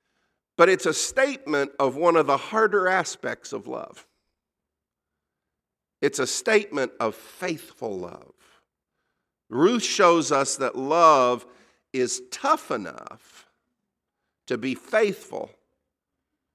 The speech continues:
through both good and bad.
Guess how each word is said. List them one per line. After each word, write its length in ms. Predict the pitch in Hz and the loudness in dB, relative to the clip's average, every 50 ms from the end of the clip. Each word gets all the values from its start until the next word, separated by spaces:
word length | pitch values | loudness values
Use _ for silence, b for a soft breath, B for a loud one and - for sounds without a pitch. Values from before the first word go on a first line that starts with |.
| _ _ _ _ _ | _ _ _ _ _
through 240 | - - 143 135 127 | -10 -6 -4 -4 -2
both 340 | 117 127 123 120 - - - | 0 0 -2 -2 -4 -8 -8
good 460 | - 170 170 165 165 165 147 156 151 156 - _ _ _ _ _ _ | -6 -4 -2 0 0 0 -2 -4 -10 -18 -20 _ _ _ _ _ _
and 200 | 113 107 104 98 | -10 -10 -10 -10
bad. 420 | 90 104 92 85 64 57 - - | -10 -12 -14 -14 -16 -18 -20 -20